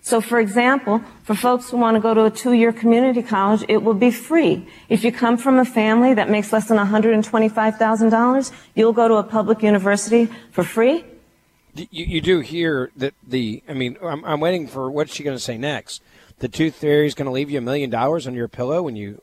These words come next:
Speaker 2: lose a tooth? And we're gonna bury you for free when you die? And, and we're gonna give you your groceries for free? You, you do understand she's saying,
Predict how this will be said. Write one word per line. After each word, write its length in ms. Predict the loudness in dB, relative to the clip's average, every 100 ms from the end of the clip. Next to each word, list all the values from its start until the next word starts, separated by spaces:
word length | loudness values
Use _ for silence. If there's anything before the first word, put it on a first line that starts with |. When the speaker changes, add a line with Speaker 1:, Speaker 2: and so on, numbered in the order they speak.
| -12
Speaker 2:
lose 180 | -10 -10
a 60 |
tooth? 560 | -10 -4 -2 -4 -6 _ _ _ _ _ _ _ _ _ _
And 120 | -8 -4
we're 80 |
gonna 120 | -2 -2
bury 360 | -2 -2 -2
you 100 | -4
for 180 | -6 -12
free 280 | -10 -6 -4
when 160 | -4
you 100 | -6
die? 680 | -4 -4 -4 -4 -4 -4 -8 _ _ _
And, 260 | -6 -4 -6
and 120 | -8 -6
we're 80 |
gonna 140 | -6 -6
give 120 | -4
you 80 | -6
your 80 | -6
groceries 580 | -4 -4 -4 -8 -10
for 160 | -10 -16
free? 480 | -10 -6 -4 -4 -8 _ _ _ _ _
You, 140 | -8 -8
you 180 | -6 -4
do 180 | 2
understand 580 | 2 0 -2 -2 -4 -10
she's 300 | -12 -8 -8
saying, 540 | -2 0 0 -2 -10